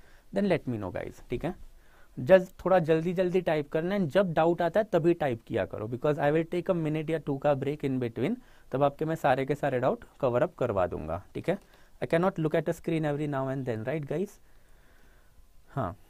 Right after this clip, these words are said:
प्री में एंशिएंट इंडिया से, ओके, five to seven question you can easily consider as far as यूपीएससी civil services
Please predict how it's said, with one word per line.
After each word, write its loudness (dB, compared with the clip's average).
प्री 4
में 2
एंशिएंट 0
इंडिया 2
से, 0
ओके, -2
five 0
to 0
seven -2
question -4
you -8
can 0
easily -2
consider -2
as -8
far -2
as -4
यूपीएससी -2
civil -4
services -2